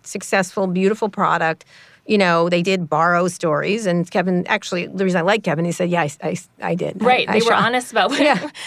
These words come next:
Speaker 2: is
Speaker 1: And
Speaker 2: like, we don't
Speaker 1: Zuckerberg's
Speaker 2: hear
Speaker 1: like,
Speaker 2: that a lot
Speaker 1: "No,
Speaker 2: from
Speaker 1: no." He was like,
Speaker 2: Facebook.
Speaker 1: "Yeah, it was a great idea. And I made a, he had a
Speaker 2: Yeah.
Speaker 1: radio and I made a better radio. Like,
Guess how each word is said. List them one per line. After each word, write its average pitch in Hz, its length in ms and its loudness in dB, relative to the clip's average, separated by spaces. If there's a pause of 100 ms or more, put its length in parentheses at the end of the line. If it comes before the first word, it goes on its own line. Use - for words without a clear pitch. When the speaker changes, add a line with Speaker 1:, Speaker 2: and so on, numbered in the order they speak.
(200)
Speaker 2:
is 240 80 0
Speaker 1:
And 240 120 0
Speaker 2:
like, 208 140 2
we 208 80 -2
don't 294 180 2
Speaker 1:
Zuckerberg's 262 200 2
Speaker 2:
hear 254 120 4
Speaker 1:
like, 226 120 4
Speaker 2:
that - 20 4
a 285 80 4
lot 415 140 4
Speaker 1:
"No, 247 120 4
Speaker 2:
from 202 120 2 (100)
Speaker 1:
no." - 160 0
He 196 60 0
was 202 100 0
like, - 140 0
Speaker 2:
Facebook. - 40 -2
Speaker 1:
"Yeah, 262 160 4
it 294 60 0
was 190 100 -4
a 190 40 -2
great 190 200 2
idea. 202 300 2
And 240 160 0
I 180 80 2
made 185 200 2
a, 190 80 -2
he 190 200 -2
had 190 100 2
a 196 60 2
Speaker 2:
Yeah. 196 60 4
Speaker 1:
radio 226 360 2
and 226 100 0
I 202 60 0
made 208 140 0
a 214 40 -2
better 233 200 2
radio. 247 360 0
Like, 175 200 -6